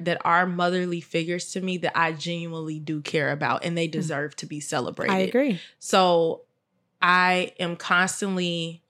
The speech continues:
Speaker 1: in the indifference of how to honor them in the way that they want to be honored, and then also honor my own feelings of
Speaker 2: Have
Speaker 1: what
Speaker 2: you
Speaker 1: I've
Speaker 2: ever
Speaker 1: gone through.
Speaker 2: actually tried, like, actionable things, though, to do both? Or have you always just, like, internally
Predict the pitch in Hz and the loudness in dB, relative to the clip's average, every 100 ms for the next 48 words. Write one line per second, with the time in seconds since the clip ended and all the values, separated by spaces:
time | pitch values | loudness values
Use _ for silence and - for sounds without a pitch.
0 | _ _ 190 180 180 170 170 165 - - | _ _ -2 0 0 0 2 0 -4 -2
1 | 190 165 175 185 - 165 143 - - 170 | 0 2 2 2 -2 -4 -4 -4 0 2
2 | 165 160 151 - _ _ _ - - 185 | 4 2 0 -8 _ _ _ -4 4 6
3 | 185 185 - 202 170 165 - 175 196 196 | 6 4 0 0 0 -2 2 4 6 4
4 | 185 180 175 170 - 170 165 160 170 170 | 2 0 0 -2 -2 -2 -2 2 2 0
5 | 165 165 170 170 175 - _ _ 165 175 | -2 0 2 2 -2 -8 _ _ -8 -4
6 | 190 - 185 196 - 185 196 196 202 240 | -4 -4 -2 0 4 4 4 2 0 -4
7 | _ _ _ _ - 196 185 - 170 170 | _ _ _ _ 0 2 4 4 2 2
8 | 170 - 170 175 170 160 - 165 165 - | 0 2 2 0 0 0 0 -4 -4 -2
9 | 165 156 160 160 160 226 226 214 156 156 | -2 0 -4 -4 0 4 4 6 6 6
10 | 196 208 208 190 185 185 185 175 156 - | 6 6 6 4 4 2 2 2 2 0
11 | 202 180 175 170 156 147 - 170 170 - | 4 6 6 6 4 2 4 2 2 0
12 | 175 165 160 - 160 180 185 165 165 175 | 2 2 2 0 0 2 4 2 2 0
13 | 151 160 180 185 185 202 160 175 160 170 | 2 2 2 6 6 6 4 4 2 2
14 | 160 147 151 151 160 143 147 156 143 135 | 2 4 4 2 0 -2 -2 2 2 0
15 | - 175 165 180 170 170 160 151 147 143 | -2 -4 -4 -2 -2 -2 -4 -4 -4 -6